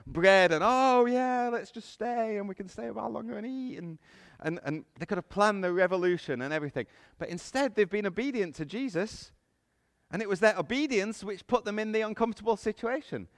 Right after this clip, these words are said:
It was their obedience that led them to hardship. That's why it's so important for us to remember what Brent and Jerusha, through her testimony, her story, taught us last week about the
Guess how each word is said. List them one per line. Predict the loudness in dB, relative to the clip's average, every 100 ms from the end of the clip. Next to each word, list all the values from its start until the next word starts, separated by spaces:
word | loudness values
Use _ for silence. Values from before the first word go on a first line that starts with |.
| _ -10
It | -4
was | 0 2
their | 4 8 8
obedience | 6 0 -4 0 0 -2
that | -2 0
led | 4 4
them | 2 -6
to | -6
hardship. | 0 0 0 -6 -8 -10 _ _ _ _ _ _ _ _ _ _ _ _ _ -20 -14
That's | -12 -8
why | -8 -8
it's | -2
so | 0 2
important | 0 0 0 0 -2
for | -2
us | -2
to | -4
remember | -2 -2 -2 -2
what | 2 2 0 _ _ _ _ -2
Brent | 2 2 2
and | -6 -2
Jerusha, | 2 4 4 2 0 0 -4
through | -4 0
her | 4 4 0 _ _ -10
testimony, | -2 -2 -2 -6 -4 -2
her | -2
story, | -2 0 0 0 -4 -8 -14
taught | -2 0 0
us | 0
last | -2 -2
week | -6 -6 -8 -16 -20 _ _ _ _ _ _
about | -10 -8 -8
the | -10